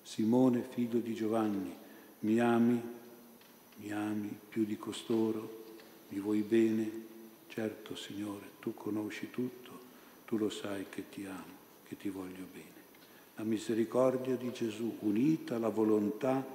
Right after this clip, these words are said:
di conversione, che è diventata volontà di amore, "ti amo", amore fedele quindi, ha trasformato Simone, il vecchio nome, in Pietro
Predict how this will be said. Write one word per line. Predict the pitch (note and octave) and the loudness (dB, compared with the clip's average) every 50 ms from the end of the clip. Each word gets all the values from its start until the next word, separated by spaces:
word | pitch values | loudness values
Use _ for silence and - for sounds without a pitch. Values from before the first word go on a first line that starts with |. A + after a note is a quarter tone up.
| - - - - - - - - - - - - | -14 -14 -16 -18 -18 -20 -20 -20 -20 -20 -16 -6
di | G#2 G#2+ G#2 - - - - - - - - - - - - - - - - | -2 -2 -2 -2 -4 -8 -16 -18 -20 -20 -20 -20 -20 -20 -20 -20 -20 -18 -12
conversione, | - G2+ G2 G2 - F#2+ F#2 - - - A2+ A#2+ C3+ C#3+ C#3+ C3+ - | -8 -6 -6 -6 -8 -10 -10 -10 -10 -4 0 4 4 4 4 2 -2
che | - G2 | -4 -6
è | F#2+ | -6
diventata | F#2+ F#2 F2+ F2+ F2+ - - A#2 A#2+ A#2+ - | -6 -6 -8 -8 -8 -4 -4 -2 -2 -2 -4
volontà | A2+ G2 G#2 G#2 F#2+ F#2+ F#2+ F#2 - - A#2 A2+ A#2 | -4 -2 -2 -2 0 -2 -2 -4 -4 -4 -2 -2 0
di | G#2+ G2+ G2 G#2 G2+ | 0 0 0 2 2
amore, | G2+ G#2+ G#2+ A2+ A2+ G#2+ G#2+ G#2 A#2+ B2+ C#3 C#3+ - - - - - - - - - | 2 2 2 4 4 4 4 2 2 0 -2 -4 -6 -12 -16 -16 -18 -20 -20 -20 -16
"ti | - F#2+ G2 | -12 -10 -8
amo", | G2 G2 F#2 F2 G2 G#2+ A#2 - - - - - - - - - - - - - - - - - - - - - | -6 -6 -6 -6 -6 -6 -6 -6 -10 -18 -20 -20 -20 -20 -20 -20 -20 -20 -20 -20 -20 -20 -20 -20 -20 -20 -20 -16
amore | - G2 G#2+ A2+ A2 A2 G#2+ | -12 -6 0 2 4 4 4
fedele | - - A#2 G#2+ G#2+ A#2+ A#2+ A2+ A2 A#2 A2+ A2+ | 2 2 0 4 6 6 6 6 6 4 2 0
quindi, | - - A2+ G#2+ G#2+ A2 A2 G#2+ G#2+ A#2+ C#3 C3+ - - - - - - - - - | 4 4 6 6 6 4 0 0 -2 -2 -4 -6 -8 -12 -18 -18 -20 -20 -20 -18 -14
ha | G#2 G2+ | -14 -12
trasformato | - - G#2+ G#2 - - - G#2+ G#2 G#2 G2+ G#2+ G#2+ G#2+ G#2+ G#2 - - G2+ G2+ - - - | -6 -2 -2 -2 -2 -4 -6 -2 -2 0 2 2 2 2 0 0 -2 -6 -10 -10 -12 -14 -14
Simone, | - - - A2 G#2 G2+ G#2+ A2+ A#2 A#2+ A#2 A#2+ B2+ B2 A#2+ - - - - - - - - - - - - - - - - - - - - - - - | -14 -10 -4 0 2 4 4 4 4 4 2 2 0 -2 -6 -10 -12 -14 -16 -18 -18 -20 -20 -20 -20 -20 -20 -20 -20 -20 -20 -20 -20 -20 -20 -20 -16 -16
il | G#2 | -14
vecchio | F#2+ F#2+ G#2 G2+ G2 - - - G#2 F#2+ | -4 -2 -2 -2 -2 -4 -4 -4 -2 -2
nome, | F#2+ G2+ G2+ G2+ G#2 G2+ G#2 G#2+ G#2+ G#2+ - - | 0 0 0 0 -2 -2 -4 -4 -6 -8 -8 -4
in | G#2+ G#2 G2 F#2 - | -2 0 0 0 -2
Pietro | - - G2+ G2 F#2+ F#2 - - - F#2+ G2 G2 F#2+ F#2+ | -4 -2 0 0 0 0 -2 -6 -10 -10 -10 -10 -10 -12